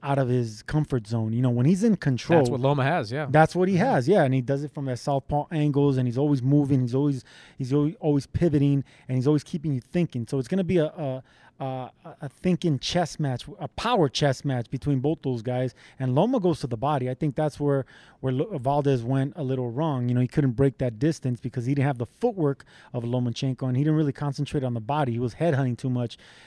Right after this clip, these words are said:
Speaker 1: and Shakur's too damn good for that. I mean, that was an A plus plus performance, and I usually can't give A plus plus performances. That was one.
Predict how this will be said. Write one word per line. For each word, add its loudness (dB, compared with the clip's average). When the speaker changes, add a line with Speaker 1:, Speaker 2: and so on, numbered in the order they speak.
Speaker 1:
and -4
Shakur's -4
too -6
damn -4
good -8
for -10
that. -6
I -4
mean, 0
that 4
was 4
an -4
A 2
plus -4
plus -4
performance, -6
and -6
I -6
usually -2
can't -2
give 0
A 0
plus -4
plus -6
performances. -4
That 0
was 0
one. -2